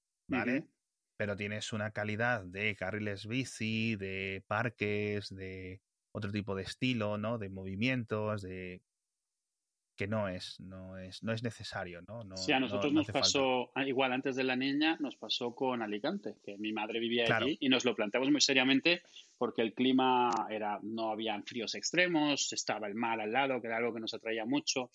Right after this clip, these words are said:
Speaker 1: De hecho, creo que Alicante es mejor en verano que Madrid, fíjate.
Speaker 2: Sí, sí, probablemente. Tiene más humedad, pero es más llevadero, sí.
Speaker 1: Yo,
Speaker 2: No,
Speaker 1: a ver, yo la,
Speaker 2: no
Speaker 1: las
Speaker 2: necesitas
Speaker 1: veces que he
Speaker 2: tener
Speaker 1: estado por
Speaker 2: aire
Speaker 1: esa zona
Speaker 2: acondicionado en casa, vamos.
Speaker 1: es, eh, una cosa que he notado que en Madrid falta mucho, que es viento.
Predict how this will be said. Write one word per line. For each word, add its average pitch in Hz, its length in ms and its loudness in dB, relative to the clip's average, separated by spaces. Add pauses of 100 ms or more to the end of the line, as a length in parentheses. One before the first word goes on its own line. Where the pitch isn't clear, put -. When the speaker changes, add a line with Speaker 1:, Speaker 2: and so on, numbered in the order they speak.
Speaker 1:
De 120 120 0
hecho, 139 220 -2
creo 151 160 -2
que 165 100 0
Alicante 147 640 0
es 139 200 -2
mejor 147 500 -2
en 107 140 -6
verano 107 340 -4
que 101 80 -12
Madrid, 101 380 -12 (200)
fíjate. 101 380 -12 (100)
Speaker 2:
Sí, 151 220 4
sí, 139 340 0
probablemente. 117 560 -4
Tiene 147 200 6
más 175 180 6
humedad, 160 480 4
pero 123 240 2
es 123 120 0
más 131 180 0
llevadero, 110 420 -4
sí. - 140 -8 (920)
Speaker 1:
Yo, 151 380 0
Speaker 2:
No, 147 60 6
Speaker 1:
a 151 40 6
ver, 113 260 0
yo 135 120 -4
la, 156 120 -4
Speaker 2:
no 139 120 2
Speaker 1:
las 123 160 4
Speaker 2:
necesitas 151 180 2
Speaker 1:
veces - 40 -2
que 160 80 6
he - 20 8
Speaker 2:
tener - 0 -
Speaker 1:
estado 143 240 6
por 147 120 2
Speaker 2:
aire - 0 -
Speaker 1:
esa 151 140 0
zona 135 300 0
Speaker 2:
acondicionado 127 160 2
en 120 100 -2
casa, 117 280 -4
vamos. 120 400 -2 (220)
Speaker 1:
es, 139 380 -2
eh, 120 240 0
una 139 180 0
cosa 156 200 -6
que 131 60 -4
he - 20 0
notado 131 260 0
que 123 100 -4
en 107 160 -4
Madrid 104 300 -2
falta 120 240 -2
mucho, 127 280 -2
que - 100 -4
es 117 120 -6
viento. 92 460 -4